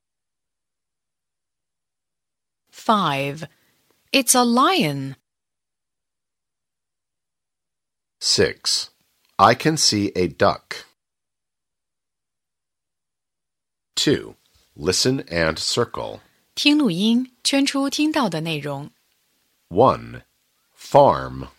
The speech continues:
Speaker 1: Two, flower.
Speaker 2: Three, good afternoon.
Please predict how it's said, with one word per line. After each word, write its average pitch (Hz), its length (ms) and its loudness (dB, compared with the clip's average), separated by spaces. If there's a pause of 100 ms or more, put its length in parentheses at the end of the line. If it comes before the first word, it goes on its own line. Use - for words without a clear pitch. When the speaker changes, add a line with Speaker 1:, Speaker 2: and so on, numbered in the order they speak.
(3000)
Speaker 1:
Two, 151 480 0 (360)
flower. 170 800 -2 (3000)
Speaker 2:
Three, 90 600 0 (480)
good 92 220 6
afternoon. 82 720 0